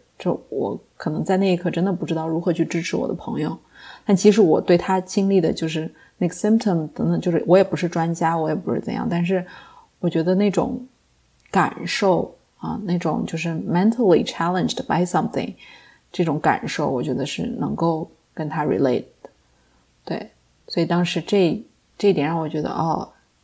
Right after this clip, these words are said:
就是你的确因为经历或者因为看见别人经历，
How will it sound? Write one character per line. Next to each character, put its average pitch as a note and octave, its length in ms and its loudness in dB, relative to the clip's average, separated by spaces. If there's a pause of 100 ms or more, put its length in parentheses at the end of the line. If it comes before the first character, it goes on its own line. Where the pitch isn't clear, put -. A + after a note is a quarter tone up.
(520)
就 E3 120 -6
是 D#3 400 -2
你 E3 160 -2
的 D#3 140 -2
确 F3+ 200 4
因 G3 200 2
为 F3 240 2
经 E3 300 -2
历 E3 120 0
或 - 140 -2
者 - 60 0
因 F3 80 2
为 E3+ 80 0
看 F3 220 -2
见 D3+ 200 0
别 D3 160 -4
人 D3+ 120 -2
经 D#3 280 -2
历， D3 200 -4